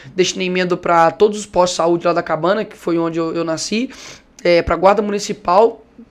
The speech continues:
pra um projeto de ca-, uma casa, um núcleo de assistência à, à mulher,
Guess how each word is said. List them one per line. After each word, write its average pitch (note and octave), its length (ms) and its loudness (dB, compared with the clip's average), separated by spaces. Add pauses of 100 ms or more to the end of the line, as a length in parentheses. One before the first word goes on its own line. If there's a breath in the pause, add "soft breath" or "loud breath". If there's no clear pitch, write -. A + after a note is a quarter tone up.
(500)
pra E3+ 160 0
um F3+ 80 0
projeto F3+ 460 0
de E3 120 -10
ca-, F#3 160 -6
uma F3 180 -6
casa, F#3 300 0
um F3 140 -4
núcleo F#3 400 -4 (260 loud breath)
de E3+ 80 -2
assistência F3+ 540 -4
à, D#3+ 220 0
à F3 40 0
mulher, F3+ 460 0